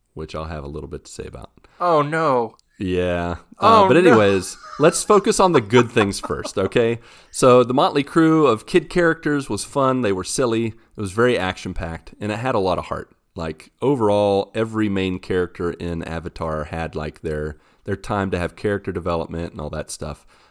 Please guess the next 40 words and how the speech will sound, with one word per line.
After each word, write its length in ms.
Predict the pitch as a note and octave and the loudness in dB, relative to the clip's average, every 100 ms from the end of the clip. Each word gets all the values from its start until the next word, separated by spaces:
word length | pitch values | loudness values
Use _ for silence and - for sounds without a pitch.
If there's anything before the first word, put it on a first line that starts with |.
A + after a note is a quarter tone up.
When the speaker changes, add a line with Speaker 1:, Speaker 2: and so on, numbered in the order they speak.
| - | -8
Speaker 1:
Uh, 40 | F2+ | -6
it 40 | |
was 160 | F#2 A2 | -4 -2
really 220 | A#2 G2 | -2 -2
good. 380 | F#2 F2 E2+ E2+ _ _ | -2 -2 -4 -10 _ _
For 120 | G#2+ | 0
those 200 | G#2+ G#2+ | 2 2
that 120 | A2 | 0
watched 320 | F#2 F#2+ - | 0 -2 -2
it, 80 | G2 | -6
my 180 | F#2+ G#2+ | -2 -4
favorite 360 | - A2 G2 - | 0 -2 -2 -6
characters 460 | G2 F2+ F#2 E2 | -6 -4 -6 -8
were 100 | E2+ | -6
actually, 640 | D2 E2+ - F2+ E2 D#2+ - _ _ _ - | -6 -8 -10 -8 -6 -6 -10 _ _ _ -10
uh, 180 | E2+ | -8
the 140 | D#2+ E2 | -8 -10
Fire 400 | - F#2 F#2 F#2+ | -4 -2 0 -2
Nation 400 | F#2+ G2 G#2 G2 | -2 -4 -6 -4
duo 380 | G2+ G2 F#2+ F#2+ | -2 2 2 0
of 220 | - E2+ | -4 -10
Zuko 680 | E2+ F#2+ F2+ F#2 F#2 F2+ F2 | -6 -8 -4 -2 -2 -2 -4
and 420 | F2+ E2+ E2 D#2+ D#2+ | -8 -8 -6 -8 -8
Uncle 280 | F2+ F2+ E2+ | -10 -10 -8
Iroh. 480 | E2 E2+ F#2 F#2+ G2+ _ _ _ _ _ | -6 -2 -2 -2 -6 _ _ _ _ _
Uh, 440 | - D#2 D#2 D#2+ D#2 | -12 -10 -10 -12 -10
I, 240 | - F2+ F2 F2 | -6 -4 -4 -4
I 80 | |
really 320 | F2+ F2 F2 E2 | -4 -2 -2 -4
liked 240 | D#2 - | -6 -8
them 160 | D#2+ D2+ | -10 -8
a 60 | |
lot, 340 | D2 D2 D2+ - - | -6 -6 -6 -10 -10
their 200 | F2+ D#2+ | -8 -6
character 340 | - E2 - | -6 -6 -6
development 540 | D#2+ D2+ D#2 - D#2+ D2+ | -12 -8 -10 -8 -10 -8
over 180 | D#2 | -10
the 80 | D#2 | -12
course 360 | - E2+ D2 - | -10 -10 -10 -8
of, 260 | D2+ D#2 | -12 -12